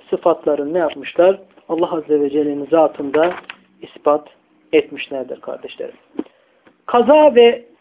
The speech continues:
kader meselesine geldiğimiz zaman bunda da ehli sünnet vel cemaat ne olmuştur? Yine orta yolu tutmuştur. Kimler arasında? Kaderiye ile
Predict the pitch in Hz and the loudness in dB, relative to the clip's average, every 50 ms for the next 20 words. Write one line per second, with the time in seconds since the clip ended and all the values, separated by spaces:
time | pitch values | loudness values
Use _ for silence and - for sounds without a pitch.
0 | _ _ - 226 226 262 277 285 262 240 233 226 - 240 226 220 214 214 233 233 | _ _ 0 2 4 6 4 4 6 2 2 0 0 -4 -4 -4 -4 -4 -4 -4
1 | 226 214 196 220 220 220 220 196 233 233 233 254 254 - 180 180 185 170 170 170 | -4 0 0 0 0 0 0 0 0 0 2 0 0 -2 0 0 2 2 2 -2
2 | 175 - - - 254 269 262 240 233 202 190 185 185 - 208 240 247 247 247 240 | -2 -4 -4 -2 0 2 4 4 4 4 4 4 2 2 0 -2 0 0 0 -2
3 | - - 240 214 208 196 196 202 - 233 233 226 214 202 208 196 190 185 185 185 | 0 -2 -2 0 2 0 0 0 2 4 4 4 6 4 2 2 2 0 0 0
4 | - 240 269 247 220 190 180 165 - - - 262 262 262 - - _ _ _ _ | 2 4 6 6 6 4 2 -2 -4 -4 -4 -4 -4 -4 -8 -20 _ _ _ _
5 | _ _ _ - 226 220 202 196 208 214 233 226 _ _ _ _ _ _ - 185 | _ _ _ -4 -2 2 4 4 4 2 0 -4 _ _ _ _ _ _ 0 2
6 | 185 185 185 185 - 208 202 185 165 151 151 151 170 180 190 - - - _ _ | 2 2 2 -2 -2 -2 0 0 2 0 0 0 0 0 0 -2 -4 -18 _ _
7 | _ - 131 - - - 139 135 - - - 131 123 - _ _ _ _ _ _ | _ -10 -10 -10 -10 -10 -14 -14 -14 -14 -14 -14 -14 -14 _ _ _ _ _ _
8 | _ - - 240 254 320 339 320 269 226 214 180 - - 190 185 170 185 190 226 | _ -2 0 2 4 6 6 6 6 6 6 4 2 0 -4 0 2 2 4 2
9 | 269 269 - _ _ _ _ _ _ _ _ - - 202 185 185 190 185 202 208 | 2 0 -4 _ _ _ _ _ _ _ _ -2 0 0 4 4 4 4 4 2
10 | 254 277 277 277 190 180 165 165 180 214 240 - _ | 2 2 2 2 0 2 4 6 4 4 2 -2 _